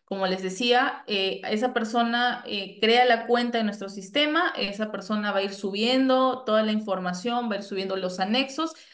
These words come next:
esa persona subirá el anexo número uno, que es la carta, donde ahí debe estar la firma de, eh, la autoridad política, eh, administrativa o, o legal, ¿no?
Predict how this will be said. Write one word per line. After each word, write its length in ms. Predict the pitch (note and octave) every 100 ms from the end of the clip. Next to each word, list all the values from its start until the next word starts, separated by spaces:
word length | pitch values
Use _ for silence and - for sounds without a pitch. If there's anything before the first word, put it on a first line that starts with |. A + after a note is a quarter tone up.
| - -
esa 240 | G#3 A3+
persona 360 | A3 F#3+ G#3+ A3
subirá 580 | G#3+ A3+ G#3 F#3+ G3 C#4
el 60 | C#4+
anexo 360 | C4 C4 C4
número 320 | A#3+ A#3+ A3+ A3+
uno, 200 | A3+ A3+
que 80 |
es 140 | G#3+ G#3+
la 120 | G#3
carta, 420 | A3 G#3+ A3 A#3 -
donde 380 | F#3+ F#3+ F3+ F3
ahí 200 | F#3 B3
debe 160 | A#3 A3+
estar 220 | A3+ A3
la 140 | G#3+
firma 520 | G#3+ G#3+ G#3 G#3+ G#3+ - _ _
de, 640 | F#3 F#3+ G3 G3+ - F#3 F3+
eh, 20 |
la 120 | F3
autoridad 520 | F3 F3 E3+ F3 F3
política, 720 | F3+ F3+ F3+ F3+ F3+ F3+ F3 - E3
eh, 120 | -
administrativa 960 | F3 E3+ E3+ - F3 E3 E3 E3 F3 -
o, 300 | E3+ E3 -
o 100 | F3
legal, 340 | D#3 D3 A#2+ - _
¿no? 320 | G3+ E3 C4